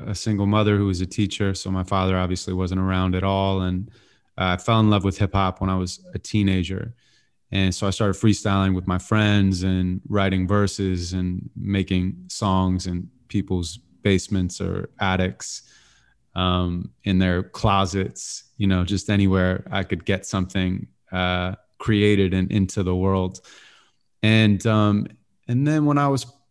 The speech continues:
probably nineteen, I wound up in an open mic for poets in Los Angeles called the Poetry Lounge.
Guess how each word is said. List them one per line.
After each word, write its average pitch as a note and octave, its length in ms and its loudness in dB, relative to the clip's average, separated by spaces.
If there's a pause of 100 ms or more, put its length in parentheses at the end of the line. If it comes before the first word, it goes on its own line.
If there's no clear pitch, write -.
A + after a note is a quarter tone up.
probably C#3+ 420 2
nineteen, A#2+ 640 4
I G#2 60 4
wound G#2 300 4
up G2 100 -2
in G#2 60 2
an G2 140 2
open G#2 280 2
mic G2 260 2
for - 200 -6
poets - 680 -2 (480)
in F#2+ 380 2
Los F#2+ 280 -2
Angeles G2+ 380 0
called F#2+ 220 -2
the F2+ 60 -6
Poetry G2 440 0
Lounge. F#2 480 -4